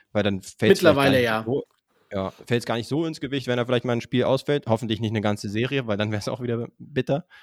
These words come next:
Speaker 1: ähm, weil er natürlich schon einen positiven Einfluss hat. Aber das ist schon ein extrem scary Team, würd ich sagen. Äh, scary hours, äh,
Speaker 2: Wird
Speaker 1: würde,
Speaker 2: spannend.
Speaker 1: würde James Harden sagen. Und, äh, wie gesagt, ja, K D passt extrem ge-, gut neben die Stars.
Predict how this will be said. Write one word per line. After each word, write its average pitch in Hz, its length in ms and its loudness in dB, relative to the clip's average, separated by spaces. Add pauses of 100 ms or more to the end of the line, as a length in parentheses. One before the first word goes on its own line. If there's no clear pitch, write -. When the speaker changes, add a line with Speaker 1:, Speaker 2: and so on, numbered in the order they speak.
(140)
Speaker 1:
ähm, 104 380 -2
weil 95 200 -4
er 95 120 0
natürlich 98 320 -4
schon 113 180 -2
einen 107 80 -2
positiven 117 400 -4
Einfluss 123 320 -6
hat. 131 160 -4 (460)
Aber 95 420 2
das 92 160 -2
ist - 140 -10
schon 98 180 -6
ein 90 40 -6
extrem 92 280 -8
scary 90 300 -8
Team, 98 240 -6
würd 95 80 -4
ich - 80 -12
sagen. 90 280 -2 (760)
Äh, 104 160 -2
scary 101 360 0
hours, 92 380 -2 (240)
äh, 104 80 -2
Speaker 2:
Wird 98 240 0
Speaker 1:
würde, 98 140 -2
Speaker 2:
spannend. 95 220 0
Speaker 1:
würde 98 140 -2
James 92 260 -4
Harden 95 220 -4
sagen. 95 200 -10 (720)
Und, 95 320 0
äh, 95 220 2
wie 113 80 2
gesagt, 95 320 0
ja, 80 100 -2
K 92 160 -4
D 92 100 -4
passt - 200 -4
extrem 95 320 -6
ge-, 92 220 -6 (200)
gut 101 220 -10
neben 95 180 -4
die 98 60 -8
Stars. 101 420 -8